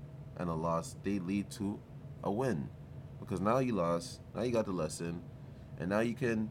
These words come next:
do what you have to do to win. And then when you win, you get some, what is the, the, the next W you get is wisdom. Because now you know how to win. Because you lost,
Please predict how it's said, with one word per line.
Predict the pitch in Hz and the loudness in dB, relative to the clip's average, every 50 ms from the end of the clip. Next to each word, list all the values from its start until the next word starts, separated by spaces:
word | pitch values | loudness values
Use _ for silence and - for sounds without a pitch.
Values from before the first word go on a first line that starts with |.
| 123 135 82 | -2 -2 2
do | 110 110 | 2 4
what | 107 101 | 4 4
you | 104 107 | 4 2
have | 101 107 | 2 0
to | 107 | 0
do | 98 85 85 90 104 110 - - - - - - - - - - - - - - - | 0 2 2 0 0 -2 -4 -10 -14 -14 -14 -14 -14 -14 -14 -14 -14 -14 -14 -8 -2
to | - - | 0 2
win. | 131 156 143 104 73 65 - - - - - - - - - - - - - - - - - - - - - - - - | 2 4 4 2 2 0 -4 -8 -12 -14 -14 -14 -14 -12 -12 -12 -12 -12 -14 -14 -12 -12 -12 -12 -12 -12 -12 -10 -6 -2
And | 90 98 | 2 4
then | 101 98 | 4 4
when | 104 117 120 | 4 4 4
you | 110 101 | 4 4
win, | 107 143 160 143 135 139 143 151 - - - - - - | 4 4 4 4 4 2 0 -2 -4 -8 -12 -12 -10 -6
you | - 190 | -4 0
get | 170 214 - - - - - - - - | 2 2 2 0 -2 -10 -14 -12 -12 -10
some, | - - - 80 82 82 87 90 92 92 95 95 95 92 85 | -8 -6 -4 -2 0 0 0 0 0 2 2 2 2 2 2
what | 90 98 104 | 2 4 4
is | 104 95 85 | 4 2 2
the, | 98 95 - 73 | 2 0 0 0
the, | 85 101 104 - - | 0 2 2 2 2
the | - 107 | 2 4
next | 110 127 135 - - 104 | 4 4 2 2 0 2
W | 113 117 117 117 117 | 2 2 2 2 2
you | 117 | 2
get | 110 117 117 107 | 2 4 4 2
is | 101 85 82 | 2 2 2
wisdom. | 82 87 85 71 67 64 62 - - - - - - - - - - - - - - - - - - - - - - - - - - - - - - | 2 0 0 0 -2 -4 -4 -6 -8 -10 -12 -14 -14 -14 -12 -12 -12 -14 -14 -12 -12 -12 -12 -12 -12 -14 -14 -14 -14 -14 -14 -14 -14 -14 -12 -6 -4
Because | 95 95 | -2 2
now | 85 101 107 113 | 4 6 8 8
you | 117 113 113 110 | 8 8 6 6
know | 101 104 107 107 107 | 6 6 6 6 6
how | 107 - 95 92 92 | 4 4 4 2 2
to | - - - 90 | 2 0 -4 -2
win. | 101 117 110 82 67 - - - - - - - - - - - | 0 0 0 0 0 -4 -8 -10 -12 -12 -12 -12 -12 -12 -14 -10
Because | - - 87 69 | -6 -6 -4 -4
you | 80 80 76 73 | -2 -2 -2 0
lost, | 80 90 101 104 104 107 107 - - - - - | 2 4 6 6 6 4 2 0 -6 -8 -10 -10